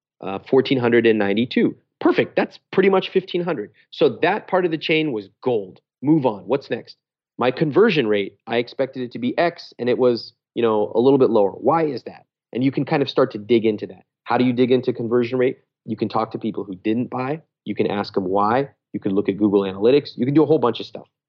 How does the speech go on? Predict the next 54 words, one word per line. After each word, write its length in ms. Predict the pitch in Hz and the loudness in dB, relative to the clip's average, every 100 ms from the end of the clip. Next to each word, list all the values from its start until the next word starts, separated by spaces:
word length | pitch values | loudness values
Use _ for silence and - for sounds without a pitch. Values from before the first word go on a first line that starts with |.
| _ _ _ _ | _ _ _ _
Same 260 | - 165 160 | 0 2 4
thing 120 | 165 | 4
with 140 | 143 | 4
A 160 | 135 135 | 4 4
O 120 | 123 | 4
V, 300 | 110 120 98 _ _ - | 0 -6 -8 _ _ 0
your 140 | 113 | 2
average 280 | 120 117 113 | 2 0 2
order 220 | 113 110 | 2 2
value. 360 | 101 95 92 - | -2 -8 -14 -10
If 140 | 120 139 | -6 2
you 100 | 147 | 2
expected 520 | - 165 165 165 120 | 2 -2 2 0 0
it 40 | |
to 60 | - | -6
be 160 | 117 | -6
fourteen 400 | 110 127 120 - | 0 0 0 -2
hundred, 420 | 113 180 147 127 - _ | -2 0 2 0 -2 _
but 100 | - | 0
it 20 | 120 | 2
was 120 | 120 | 4
only 160 | 117 | 0
twelve 320 | 110 - 175 147 | 0 0 0 0
hundred, 340 | 120 110 113 _ - | -2 -4 -6 _ -2
well, 100 | 120 | 0
then 140 | 123 | 2
obviously 420 | 120 135 139 123 127 | 0 0 0 -2 -2
your 120 | 107 | -2
top 280 | - 113 - | -2 -4 -2
tiers 260 | 117 107 | -2 -2
didn't 220 | 98 101 | -4 -10
perform 340 | - 98 107 95 | -10 -6 -4 -4
as 100 | 92 | -6
well 160 | 95 | -8
as 80 | 92 | -8
you 100 | 101 | -10
thought. 300 | - 113 - _ _ _ - | -8 -8 -8 _ _ _ -16
You 80 | 110 | -8
can 120 | 117 | 0
break 300 | 117 117 117 | 2 2 2
that 200 | 147 143 | -4 -4
down. 220 | - - _ _ _ _ | -14 -20 _ _ _ _
You 100 | 139 | 2
don't 120 | 233 | 2
have 140 | 226 294 | 2 0
to 60 | 180 | -2
do 160 | 202 | 2
all 100 | 190 | 4
this 120 | 170 | 2
stuff. 220 | - 147 113 | 0 -2 -2
I'm 100 | 117 | -4
just 140 | 135 | -4
showing 240 | - 165 151 | 0 0 0
you 180 | 143 | -4